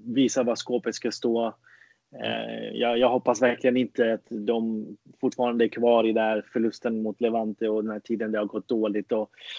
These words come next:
att han åker på något <laughs> rött kort tidigt i matchen eller att, eh, att han inte liksom är där som en lagkapten och ledare. Så att, viktigt med honom så att, så att han kan styra upp försvaret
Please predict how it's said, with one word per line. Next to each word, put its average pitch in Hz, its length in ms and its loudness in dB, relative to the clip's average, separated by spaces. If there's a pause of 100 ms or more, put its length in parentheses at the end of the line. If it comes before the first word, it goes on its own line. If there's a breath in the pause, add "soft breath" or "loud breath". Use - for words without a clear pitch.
(1000 loud breath)
att 135 140 -4
han 131 120 2
åker 139 300 4
på 135 200 4
något - 280 -2
<laughs> - 20 -4
rött 151 220 6
kort - 320 0
tidigt 127 320 6
i 127 60 6
matchen 123 500 2
eller 117 320 4
att, - 260 -4
eh, 113 300 2 (800 loud breath)
att 123 140 -8
han 123 200 0
inte 123 280 2
liksom 120 540 0
är 127 120 -2
där 127 320 4
som 120 240 -4
en 117 140 -2
lagkapten 123 580 0
och 110 100 -2
ledare. 113 520 2
Så - 120 -8
att, 113 80 -8 (460)
viktigt 127 540 -2
med 127 300 -4
honom 123 440 2
så 120 100 -4
att, - 80 -4
så - 220 -8
att 110 80 -6
han 117 100 -10
kan 117 140 -12
styra 120 300 2
upp 107 160 -2
försvaret 117 560 -4